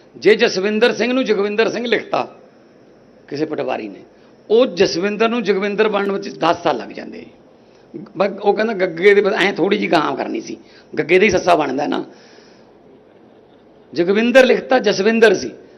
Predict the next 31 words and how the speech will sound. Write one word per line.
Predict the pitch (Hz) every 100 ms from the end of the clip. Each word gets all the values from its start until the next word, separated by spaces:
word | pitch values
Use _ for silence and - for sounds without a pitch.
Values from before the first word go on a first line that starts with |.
| -
ਐਂ | - 226 254
ਕਰਨ | 247 233 233
ਨੂੰ | 220
ਦਸ | 190 208 -
ਸਾਲ | 175 127
ਲੱਗ | 123
ਜਾਂਦੇ, | - 175 214
ਪਤਾ | 226 220
ਨਹੀਂ | 220 208
ਕਿੰਨੇ | 208 190
ਪੈਸੇ | - 120
ਲੱਗ | 107
ਜਾਂਦੇ। | - - - - - - - - -
ਆਪਦੇ | 233 240
ਆਪ | 285 277 262
ਨੂੰ | 269
ਸਾਬਤ | 226 247 254
ਕਰਨ, | 247 240 240 -
ਕਰਦੇ | - 208 185
ਰਹਿੰਦੇ | 208 208 202
ਆ। | - - -
ਬਲੱਡ | - 202 247 220
ਰਿਲੇਸ਼ਨ | 269 254 202 247
'ਚ | 240
ਬਾਪੂ | 170 185 180 254 269
ਆਪਣੇ | 269 262
ਬੇਟੇ | 247 233 226 240
ਨੂੰ | 240 202
ਜ਼ਮੀਨ | 208 214
ਦੇਣ | 214 214
ਆਇਆ, | 208 196 185